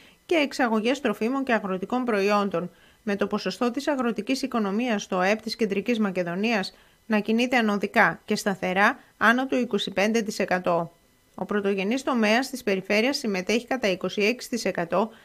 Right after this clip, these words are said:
στην ακαθάριστη προστιθέμενη αξία του πρωτογενούς τομέα σε επίπεδο χώρας,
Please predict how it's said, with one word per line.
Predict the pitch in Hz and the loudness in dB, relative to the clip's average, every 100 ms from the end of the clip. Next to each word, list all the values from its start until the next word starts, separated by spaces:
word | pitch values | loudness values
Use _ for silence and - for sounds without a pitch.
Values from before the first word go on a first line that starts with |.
| - _ | -20 _
στην | - 226 | -4 0
ακαθάριστη | 214 214 247 269 285 | 2 2 2 2 0
προστιθέμενη | 302 269 247 226 247 277 277 208 | -4 -4 -4 -2 0 0 0 -2
αξία | 185 233 233 | -2 0 0
του | 254 | 0
πρωτογενούς | 226 208 196 180 196 262 | -4 -2 -2 -2 -2 -2
τομέα | 254 196 202 233 | -2 0 0 0
σε | - | -2
επίπεδο | 202 254 269 233 | -2 -2 0 -2
χώρας, | 226 233 202 170 170 | 0 2 2 0 -4